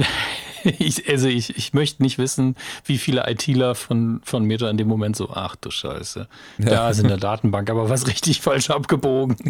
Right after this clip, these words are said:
Speaker 2: <laughs> Wirklich. Ich, ich will das, ich nutze das aber auch als Aufhänger, weil ich habe eine Beobachtung gemacht. Und zwar
Speaker 1: Mhm.
Speaker 2: mache ich ja, ähm, äh, so Social-Media-Analysen für, für Redaktionen, ne?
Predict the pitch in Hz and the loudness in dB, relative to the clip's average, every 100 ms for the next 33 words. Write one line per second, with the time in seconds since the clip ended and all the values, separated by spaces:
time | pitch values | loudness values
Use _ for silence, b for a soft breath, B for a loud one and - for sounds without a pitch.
0 | - 151 - 143 170 - 147 139 - - | 4 4 4 2 4 4 2 2 0 -20
1 | - - - 622 - - B B B 151 | -18 -18 -18 -16 -18 -8 B B B 0
2 | 156 - 117 - 208 220 165 165 262 143 | 0 -2 -2 4 6 8 6 6 6 6
3 | 180 - 214 135 127 120 131 - 131 180 | 6 6 4 6 6 6 4 6 4 6
4 | 135 117 120 123 - 135 92 113 98 90 | 4 6 6 6 6 4 4 4 2 0
5 | 87 82 - - - - - - - - | 0 -2 -4 -10 -20 -20 -20 -20 -14 -14
6 | - - 110 - 123 123 151 151 139 123 | -10 -4 -2 4 6 6 6 6 6 6
7 | 131 B B B - 110 107 104 101 101 | 4 B B B 2 6 8 8 6 4
8 | - 101 92 92 85 104 120 104 98 87 | 2 2 4 4 2 0 2 2 4 2
9 | 80 87 85 92 55 71 - 87 73 - | 2 0 2 0 -2 -8 -2 0 0 -2
10 | - 76 82 90 - 90 69 87 214 | -6 -4 0 0 0 -2 -2 2 0